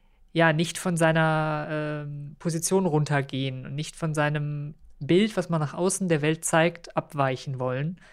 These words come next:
was dann eben dazu führt, dass bestimmte Entscheidungen getroffen werden, wie sie nun mal entsche-, äh, getroffen wurden.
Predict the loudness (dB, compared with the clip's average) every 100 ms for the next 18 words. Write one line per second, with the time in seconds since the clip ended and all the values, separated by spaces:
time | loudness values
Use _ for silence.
0 | -20 -20 _ _ -12 -8 0 2 4 2
1 | 2 0 2 0 -2 -2 0 0 -6 -10
2 | -6 -4 -4 0 0 0 -2 -6 -8 -6
3 | -2 -2 0 -2 -2 -2 -4 -6 -8 -6
4 | -2 -2 -2 -6 -10 -8 -8 -8 -8